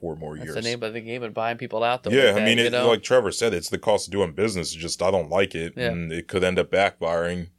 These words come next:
Speaker 1: especially because you figure they're, they're backloading, or they're front-loading a lot of these contracts, trying to get the most value out of these guys, front end of their deals.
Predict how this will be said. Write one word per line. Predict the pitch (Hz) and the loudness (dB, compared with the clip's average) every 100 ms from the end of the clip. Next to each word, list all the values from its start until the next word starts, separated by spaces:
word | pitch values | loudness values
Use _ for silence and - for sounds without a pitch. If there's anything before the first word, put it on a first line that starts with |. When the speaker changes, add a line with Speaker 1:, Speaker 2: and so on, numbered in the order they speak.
| _ _ _ _ | _ _ _ _
Speaker 1:
especially | - 104 - 98 | -2 2 2 0
because | 92 90 92 85 92 | -6 0 0 0 -4
you | 90 85 | -6 -4
figure | 92 90 90 85 80 - _ _ _ _ _ _ _ _ _ _ - | -2 2 2 2 -2 -18 _ _ _ _ _ _ _ _ _ _ -8
they're, | 95 92 | -4 -4
they're | 90 95 | -2 -4
backloading, | 82 98 95 - 92 87 87 85 87 - _ _ _ - _ - | 0 -2 0 2 2 2 -2 -6 -12 -20 _ _ _ -20 _ -2
or | 107 | 4
they're | 107 | 4
front-loading | - 113 127 101 101 95 | 2 2 4 4 4 4
a | 92 | 4
lot | 95 | 4
of | 92 | 2
these | 90 | -2
contracts, | - 95 107 98 - | 0 0 2 0 2
trying | 95 90 | 0 2
to | |
get | 90 | 0
the | 87 | 0
most | 90 85 90 | 0 0 0
value | 87 87 85 | 0 2 -2
out | |
of | 82 | -4
these | 85 80 | -6 -6
guys, | 92 82 85 80 - - _ _ _ | -2 0 0 -2 -4 -8 _ _ _
front | - 95 95 | -2 0 2
end | 87 | 0
of | 82 | -2
their | 82 78 | -6 -6
deals. | 80 80 78 - | -6 -6 -6 -8